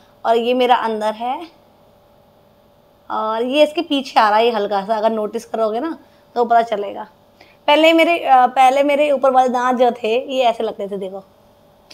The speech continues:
और नीचे वाले जो हैं ये ऐसे थे।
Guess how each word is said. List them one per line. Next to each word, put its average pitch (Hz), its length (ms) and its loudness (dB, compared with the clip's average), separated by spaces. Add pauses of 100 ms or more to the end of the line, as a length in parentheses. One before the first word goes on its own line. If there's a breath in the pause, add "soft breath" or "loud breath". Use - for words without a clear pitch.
(2500 soft breath)
और 247 160 6
नीचे 247 360 4
वाले 240 340 2
जो 226 160 0
हैं 226 220 -4
ये 254 140 -2
ऐसे 202 300 -8
थे। 196 100 -10